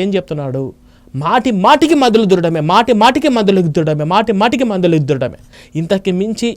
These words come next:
ఇంకొంచెం ఎక్కువగా మాట్లాడేవాడిని, కానీ ఎందుకులే, టైమ్ వేస్ట్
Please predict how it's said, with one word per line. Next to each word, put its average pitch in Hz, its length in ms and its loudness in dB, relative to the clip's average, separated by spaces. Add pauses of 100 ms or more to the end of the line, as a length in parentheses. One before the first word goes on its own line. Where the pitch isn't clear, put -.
(120)
ఇంకొంచెం 175 320 -8 (100)
ఎక్కువగా 220 280 0 (160)
మాట్లాడేవాడిని, 190 680 0 (440)
కానీ 196 240 0
ఎందుకులే, 220 340 2 (420)
టైమ్ 185 240 -2
వేస్ట్ 190 300 -2